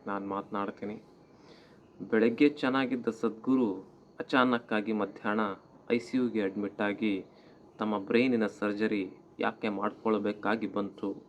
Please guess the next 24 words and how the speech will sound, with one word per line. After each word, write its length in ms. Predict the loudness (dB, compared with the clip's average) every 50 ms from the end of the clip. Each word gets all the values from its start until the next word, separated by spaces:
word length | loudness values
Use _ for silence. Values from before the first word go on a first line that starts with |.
| -8 -6
ಅನ್ನೋ 160 | -4 -4 -4
ವಿಷಯದ 320 | -4 -6 -6 -6 -6 -6 -4
ಮೇಲೆ 240 | -6 -6 -4 -6
ನಾನು 240 | -6 -6 -8 -8 -8
ಮಾತನಾಡ್ತೀನಿ 600 | -8 -10 -10 -10 -10 -10 -10 -10 -12 -16 -16 -16
ಮಿತ್ರರೆ. 560 | -18 -20 -20 -20 -20 -20 -20 -20 -20 -20 -20 -20 -18 -8 -2
ಕೆಲವು 300 | 2 4 4 6 4 4
ತಿಂಗಳುಗಳ 480 | 2 0 2 2 4 4 4 4 4 4
ಹಿಂದೆ 520 | 2 2 2 2 2 2 2 0 -2 -4 -8 -18 -20 -20 -20 -20 -20 -20 -18 -10 -6
ಸದ್ಗುರು 520 | -6 -6 -4 0 2 2 4 4 2 2 -2 -6 -12 -14 -18 -12 -6 -2
ಒಂದು 220 | 0 0 2 0
ವಿಷಯದ 300 | -2 -2 -2 0 0 0
ಮೇಲೆ 260 | 2 2 2 2 0
ಮಾತನಾಡಿದ್ರು. 760 | 0 0 -2 -2 -2 -2 0 0 0 0 -2 -4 -6 -10 -10 -10 -18 -20 -20 -20 -20 -20 -20 -20 -20 -20 -20 -20 -20 -20 -20 -20 -20 -20 -20 -20 -20 -20 -20 -16 -16 -14 -14 -16 -18 -20 -20 -20 -20 -20 -20 -18 -12 -10
ಯೋಗಿಗಳು 1120 | -8 -2 4 6 8 8 8 8 6 4 4 4 4 6 6 4 4 0 -2 -6 -12 -18 -20 -20 -20 -20 -18 -18 -16 -12 -10 -10
ಗ್ರಹಗಳನ್ನು 880 | -8 -4 -2 -2 0 2 2 2 4 4 4 4 4 2 0 0 0 0
ಮೀರಿ 380 | 0 2 2 4 4 4 4
ಕೂಡ 260 | 2 2 -2 0 2
ಹೋಗ್ಬೋದು 1000 | 0 0 0 0 0 0 0 0 0 0 0 0 2 2 0 0 0 -2 -6 -14 -10 -6
ಎನ್ನುವಂಥ 440 | -2 -2 0 0 -2 -4 -4 -6 -6
ಮಾತು 480 | -4 -4 -2 -2 -2 -2 -2 -2 0 0
ಅವ್ರು 180 | 0 0 0
ಆಡಿದ್ರು 360 | -4 -4 -4 -6 -12 -14 -14 -14
ಮಿತ್ರರೆ. 280 | -16 -18 -20 -20 -20